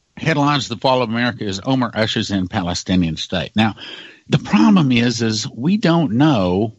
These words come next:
what the Omer is 'cause he didn't spell it. Is that spelled O M E R as in the counting of the Omer? Or is that spelled O L M E R T as in Ehud Omer, pronounced the same way, which used to be the prime min-, minister of Israel?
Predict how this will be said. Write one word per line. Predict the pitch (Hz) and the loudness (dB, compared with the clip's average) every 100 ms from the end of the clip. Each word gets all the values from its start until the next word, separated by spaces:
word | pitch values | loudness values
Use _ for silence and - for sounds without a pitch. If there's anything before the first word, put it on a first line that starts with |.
| - | -4
what | 135 - | -4 -4
the | 87 | -2
Omer | 185 143 87 | 0 0 -2
is | 90 78 | -6 -6
'cause | - 113 | -4 -2
he | 156 | 0
didn't | 151 135 | -2 -4
spell | 127 - 160 123 | -6 -4 -2 -2
it. | 80 - _ _ _ - - - - | -2 -12 _ _ _ -20 -20 -20 -4
Is | 139 | 0
that | 170 160 | 2 0
spelled | - 156 143 139 | 0 0 0 0
O | 147 | 0
M | 139 135 131 - | 2 0 0 -2
E | 135 | 0
R | 123 120 147 | 2 2 2
as | 147 113 | -2 -2
in | 127 | -2
the | 110 | -2
counting | - 120 113 131 139 143 | -4 -2 0 0 0 0
of | 143 | 0
the | 151 | 2
Omer? | 165 180 196 - _ _ - - | 4 4 0 -2 _ _ -20 -4
Or | - 170 | 2 2
is | |
that | 170 139 | 2 0
spelled | - 143 135 - | 0 0 0 0
O | 135 139 | 0 0
L | 123 117 - | 0 -2 0
M | 120 120 | 0 2
E | 113 | 0
R | 101 98 | 0 -2
T | 101 - - 196 95 120 156 | -4 -8 2 2 4 0 0
as | 110 113 | 0 2
in | 113 110 - | 2 2 2
Ehud | 190 175 120 92 76 - | 0 2 2 2 -2 -2
Omer, | 98 82 120 175 _ _ _ _ - | 0 4 2 0 _ _ _ _ -6
pronounced | 110 104 107 | 0 0 0
the | 92 | -4
same | - 101 90 | 0 2 2
way, | 123 135 85 113 _ - - - | 2 2 0 -8 _ -20 -20 -2
which | 127 127 | -2 2
used | 175 147 | 2 0
to | 131 | -2
be | 135 | -4
the | 113 | -4
prime | 135 127 | -4 -2
min-, | 117 107 110 - | 0 0 -2 -2
minister | 127 110 - 117 | -2 -2 -4 -6
of | 98 | -6
Israel? | 101 170 - 92 - | 0 0 0 -6 -10